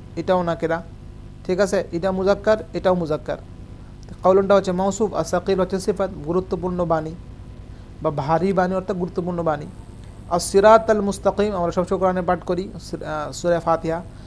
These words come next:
আর সিরাত হচ্ছে এখানে কি? মারিফা, মুস্তাকিম ও মারিফা। এটা হচ্ছে নাসাবযুক্ত, এটাও নাসাবযুক্ত, দুইটা হলো। এটা ওয়াহিদ, এটাও ওয়াহিদ,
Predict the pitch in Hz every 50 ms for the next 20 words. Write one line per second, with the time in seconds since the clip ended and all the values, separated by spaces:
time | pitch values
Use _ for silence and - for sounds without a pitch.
0 | - - - - - - 170 165 - - 185 185 202 202 208 208 220 208 - -
1 | 208 196 208 208 208 214 214 - - - - - - - - - - - - -
2 | 202 196 170 139 127 - - - - 160 170 170 160 165 175 180 170 185 175 180
3 | 196 - - - - - - - - - - - - - - - - - - 170
4 | 165 - - 180 165 - 185 185 185 190 185 180 180 175 170 165 - 180 170 160
5 | - - - - 165 196 190 190 190 - 190 180 165 160 - 185 175 160 170 180
6 | 180 - - 180 175 - - 147 185 190 190 190 175 - 190 175 160 160 175 -
7 | - - 175 165 151 170 165 180 175 180 175 175 170 - - - - - - -
8 | - - - - 190 185 185 185 190 175 175 190 185 - - - 165 156 190 190
9 | 196 190 185 180 165 175 185